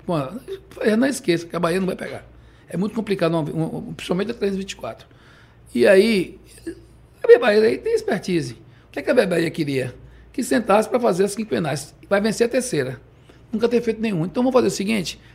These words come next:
faz todas as três, concorda? Senta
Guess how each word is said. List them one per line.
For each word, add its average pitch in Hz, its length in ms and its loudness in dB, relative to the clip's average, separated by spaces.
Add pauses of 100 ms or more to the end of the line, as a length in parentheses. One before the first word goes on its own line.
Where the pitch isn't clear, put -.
(100)
faz 240 280 6
todas 233 300 4
as - 20 -14
três, 170 420 0
concorda? 190 500 2 (680)
Senta 214 640 4